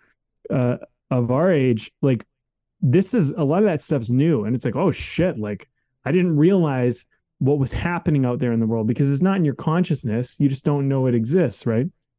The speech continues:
And now I think people are more sensitive today because we're more aware of other people's struggles now.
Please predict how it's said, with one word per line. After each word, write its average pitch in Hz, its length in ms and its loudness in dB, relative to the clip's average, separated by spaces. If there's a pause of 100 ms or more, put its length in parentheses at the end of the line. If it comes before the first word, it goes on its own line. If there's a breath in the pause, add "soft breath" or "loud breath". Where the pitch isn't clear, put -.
(520)
And 147 140 4
now 185 220 2
I 185 100 4
think 139 320 0 (420 soft breath)
people 175 280 2
are 160 80 4
more 147 180 4
sensitive 170 540 0
today 123 320 0
because 127 480 0 (580)
we're 156 200 4
more 175 320 4
aware 156 480 4
of 131 120 0
other 135 220 2
people's 139 400 0
struggles 135 520 0
now. 110 380 -2